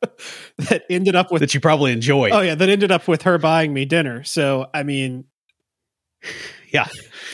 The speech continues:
Speaker 1: <laughs> we, uh, my car, the battery died on the interstate in rush hour, and we get towed to my aunt and uncle's place.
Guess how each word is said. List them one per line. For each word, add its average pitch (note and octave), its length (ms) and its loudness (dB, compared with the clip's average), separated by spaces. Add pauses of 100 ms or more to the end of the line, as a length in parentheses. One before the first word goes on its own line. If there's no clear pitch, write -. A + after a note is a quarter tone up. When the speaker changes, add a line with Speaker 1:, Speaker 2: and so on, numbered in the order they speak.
(160)
Speaker 1:
<laughs> F#3 520 -10
we, D#3+ 220 4
uh, C3+ 180 0
my D3+ 160 2
car, F#3 560 2 (600)
the D#3 80 -8
battery D#3+ 520 0
died C#3 480 0 (260)
on E3 240 0
the D#3+ 160 2
interstate C3 640 -2 (580)
in E3 160 2
rush C#3 280 2
hour, A#2+ 460 -4 (440)
and C3 400 -2
we C#3+ 80 -2
get D3+ 220 -2
towed D#3 340 0
to D#3+ 140 -2
my C#3 300 0
aunt D#3 300 -2
and D#3 80 -4
uncle's C#3+ 320 -4
place. C3 580 -4